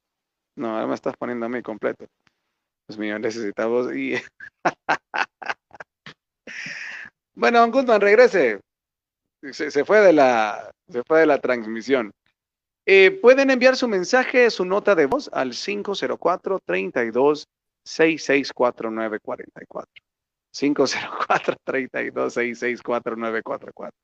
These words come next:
No lo lograste quitar para nada, déjalo ahí entonces. Bueno, yo estoy hablando, soy Racevic, el,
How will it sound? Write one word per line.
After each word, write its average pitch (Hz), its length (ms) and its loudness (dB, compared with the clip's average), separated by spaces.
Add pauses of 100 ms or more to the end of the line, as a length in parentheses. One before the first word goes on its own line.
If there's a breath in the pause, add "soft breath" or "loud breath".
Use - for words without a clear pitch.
(460)
No 185 80 2
lo 208 60 6
lograste 185 400 6
quitar 165 260 2
para 143 200 2
nada, 135 280 0
déjalo 151 320 4
ahí 139 120 2
entonces. 123 540 -4 (480 loud breath)
Bueno, 185 200 4
yo 170 280 0
estoy 214 160 8
hablando, 202 340 8
soy 190 140 4
Racevic, 220 560 6
el, 160 220 0